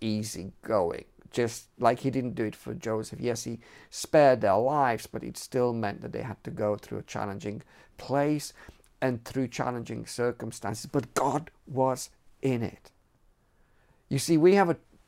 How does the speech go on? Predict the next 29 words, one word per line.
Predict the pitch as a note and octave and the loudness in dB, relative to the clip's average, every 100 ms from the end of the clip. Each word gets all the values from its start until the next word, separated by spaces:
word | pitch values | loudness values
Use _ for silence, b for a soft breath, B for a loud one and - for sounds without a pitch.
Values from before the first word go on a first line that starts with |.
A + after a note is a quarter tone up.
| _ _ - | _ _ -4
if | B2+ C#3+ | -2 -2
you | C3+ | -2
follow | A#2 E3 F3 | 2 6 6
Jesus, | E3 C#3 C3 A2 G2+ - b b | 4 0 -2 -2 -8 -10 b b
we | D3+ | 6
have | E3+ | 6
a | C3 | 4
triple | - C#3+ - A#2+ A#2+ | -2 -4 -2 -8 -4
enemy. | A2 G#2+ A2 - b b b b b _ - | -4 -4 -8 -12 b b b b b _ 2
Ourself, | A#2 G#2+ - F#3 E3+ F#3 - - | 4 4 4 8 10 8 4 2
our | A2+ A2+ | 4 4
s-, | - - - - | -2 -8 -10 -16
sinful | - - D#3 D3 E3+ | -6 2 2 2 0
self, | - - C2+ C2 - - b b b b b | 0 -2 0 -2 -6 -20 b b b b b
Satan, | - E3 D#3+ - E3+ E3+ _ _ _ _ _ _ _ _ - | -2 4 4 2 -6 -6 _ _ _ _ _ _ _ _ -6
and | A#2+ A#2 A#2 - | -4 -4 -8 -12
the | C3+ | -10
sinful | - C3+ C3 | -4 -2 -2
world | A#2 A2+ G#2 | 0 2 2
that | - - | 0 -8
we | G#2+ | -8
live | G2 - | -6 -8
in. | - - _ _ b b b _ | -10 -14 _ _ b b b _
And | D3 C#3+ | 4 6
they | D3 | 8
all | E3+ F#3 F#3+ | 8 10 8
contend | F#3 - C3 - - F3+ - - - - - _ _ _ | 4 -4 -6 -6 -2 0 0 -2 -10 -14 -20 _ _ _
to | - | -16
try | - - C#3 C3 G#2+ - | -12 -6 -2 2 0 -2